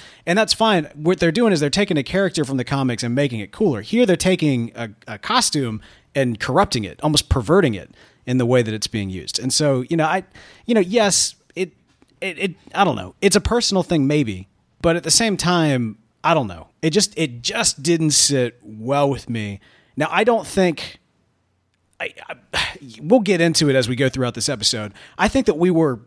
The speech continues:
told a lot of lies this episode. I think that there's, there's a lot of manipulation going on in the midst of all this. And so I, I, I'm, you know, I don't know that we, we're,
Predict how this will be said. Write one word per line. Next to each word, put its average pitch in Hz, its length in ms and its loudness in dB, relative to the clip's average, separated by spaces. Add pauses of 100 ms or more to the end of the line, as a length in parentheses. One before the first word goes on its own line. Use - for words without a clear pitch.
(140)
told 170 240 2
a 127 40 -2
lot 131 280 2
of 110 80 -4
lies 92 540 -6
this 117 140 -4
episode. 92 520 -6 (240)
I 165 80 4
think 196 180 2
that 147 140 -4
there's, 160 360 4 (360)
there's 170 180 2
a 147 60 0
lot 143 260 2
of 165 80 2
manipulation 160 800 2
going 160 260 4
on 165 260 0
in 147 140 -4
the 143 80 0
midst 143 240 -2
of 131 100 -4
all 135 160 0
this. 156 360 -4 (400)
And 135 120 -6
so 131 600 2
I, 127 100 -12 (120)
I, 127 120 -14 (140)
I'm, 135 420 -2 (260)
you 151 140 0
know, 95 220 -8 (180)
I 165 80 4
don't 165 120 2
know 107 100 -4
that 120 280 -8
we, 185 200 0
we're, 180 440 0